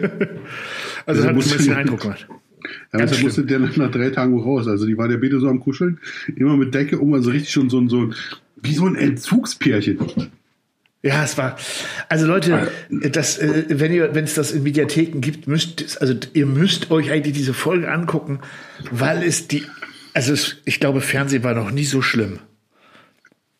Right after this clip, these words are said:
Speaker 2: Na, überhaupt nicht. Fand ich schlimm?
Speaker 1: Nee, also sch-, nicht schlimm,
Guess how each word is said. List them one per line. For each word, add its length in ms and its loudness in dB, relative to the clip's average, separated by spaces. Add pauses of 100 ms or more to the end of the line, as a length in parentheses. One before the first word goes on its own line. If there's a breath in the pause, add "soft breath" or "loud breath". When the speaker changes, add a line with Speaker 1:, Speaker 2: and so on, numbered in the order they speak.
(320)
Speaker 2:
Na, 220 0
überhaupt 480 0
nicht. 120 2
Fand 180 2
ich 100 0
schlimm? 360 2 (680 soft breath)
Speaker 1:
Nee, 180 0
also 200 2 (160)
sch-, 320 -4
nicht 220 2
schlimm, 320 0